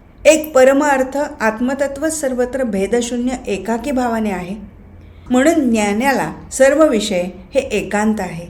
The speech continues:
एक चैतन्यच देवभक्त या रूपाने असल्यामुळे देवाचे उपचार हे सर्व ज्ञानी भक्तास एका चैतन्य वाचून दुसरे काहीही नाही. याप्रमाणे ज्ञानी भक्ताला देव व देवास अर्पण करायचे सर्व उपचार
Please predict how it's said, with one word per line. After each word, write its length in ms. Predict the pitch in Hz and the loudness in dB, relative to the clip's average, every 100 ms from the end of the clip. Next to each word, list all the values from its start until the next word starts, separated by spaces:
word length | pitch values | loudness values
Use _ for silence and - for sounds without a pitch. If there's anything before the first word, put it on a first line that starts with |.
| - - - - - | -18 -20 -20 -4 4
एक 220 | 311 311 | 4 4
चैतन्यच 760 | 269 233 233 294 294 226 202 - 220 | 2 2 4 2 2 0 0 -6 4
देवभक्त 640 | 247 269 294 254 233 - | 8 8 8 2 0 -2
या 180 | 226 220 | -2 0
रूपाने 460 | 214 208 202 196 190 | 0 0 -2 -2 -4
असल्यामुळे 540 | 190 196 240 277 208 - - - 214 | -4 -2 0 0 0 -4 -14 -16 6
देवाचे 520 | 247 254 294 302 277 | 8 8 4 0 -2
उपचार 440 | 240 226 269 214 175 | -2 -4 -2 0 -2
हे 200 | 185 254 | -2 -2
सर्व 340 | 254 233 269 | -2 0 0
ज्ञानी 440 | 269 233 190 202 247 | 0 -2 -4 -2 -2
भक्तास 560 | 233 233 214 185 175 - - - 254 | -2 -4 -4 -4 -6 -12 -20 -2 2
एका 280 | 254 302 | 2 2
चैतन्य 520 | 311 262 185 226 226 220 | 2 0 -2 -4 -2 -2
वाचून 420 | 202 202 254 262 | -4 -4 -4 -4
दुसरे 300 | 214 226 240 | -4 -4 -6
काहीही 540 | 240 190 160 190 254 | -6 -10 -8 -4 -2
नाही. 200 | 262 156 156 - - - - - - - - | -2 -4 -8 -16 -20 -20 -20 -20 -20 -20 -2
याप्रमाणे 680 | 254 262 277 302 285 285 302 | 2 2 2 0 0 0 -2
ज्ञानी 560 | 226 226 202 247 196 | -2 -2 0 0 -2
भक्ताला 520 | 190 202 196 233 240 240 | -2 -6 -4 -2 0 0
देव 460 | 208 247 254 254 | 2 2 4 2
व 40 | 254 | 0
देवास 440 | 214 202 233 240 - | -2 -4 -4 -6 -6
अर्पण 380 | 202 196 254 254 | -6 -4 -4 -4
करायचे 400 | 233 214 208 254 | -4 -4 -4 -4
सर्व 340 | - 277 302 | -2 0 2
उपचार 520 | - 190 175 170 165 | 2 0 -6 -6 -8